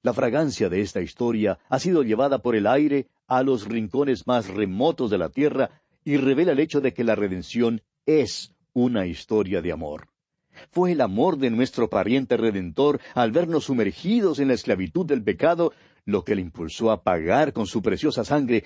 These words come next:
el precio de nuestra liberación y nos ha traído a su hogar y a su corazón porque nos amó con amor eterno.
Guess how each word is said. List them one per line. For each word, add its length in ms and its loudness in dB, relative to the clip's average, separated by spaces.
el 220 0
precio 400 0
de 120 0
nuestra 480 0
liberación 600 -2
y 100 2
nos 180 -2
ha 80 4
traído 440 2
a 80 2
su 300 -2
hogar 420 2
y 120 2
a 60 4
su 220 0
corazón 580 0
porque 360 0
nos 220 -4
amó 520 0
con 220 -4
amor 340 0
eterno. 560 -2